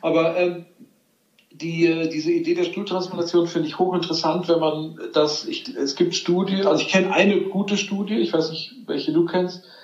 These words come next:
wo es unter Geschwistern, also unter Verwandten, äh, durchgeführt wurde, äh, und ein Geschwisterpaar war wohl so schwer krank, auch allgemein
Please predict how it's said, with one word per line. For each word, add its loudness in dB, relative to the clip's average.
wo 8
es -2
unter 2
Geschwistern, 2
also -2
unter 0
Verwandten, 0
äh, -2
durchgeführt 2
wurde, 2
äh, 0
und -8
ein 0
Geschwisterpaar 2
war 6
wohl 2
so 2
schwer -2
krank, -4
auch -2
allgemein -4